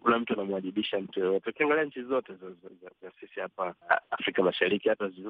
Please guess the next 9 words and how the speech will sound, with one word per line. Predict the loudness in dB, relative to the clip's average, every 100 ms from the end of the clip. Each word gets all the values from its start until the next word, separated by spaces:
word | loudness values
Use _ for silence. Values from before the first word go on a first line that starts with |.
| 0
zote | 0 -2
tuseme | -10 -8 -6
Afrika | -8 -10 -14 -14
ziko | -16 -10 -10
hivyo. | -8 -8 -10 -14 -8
Wakati | 2 2 4
nchi | 2 2 -2 -2 0
ambayo | 2 4 4 2
imeshe-, | 0 -4 -4 -4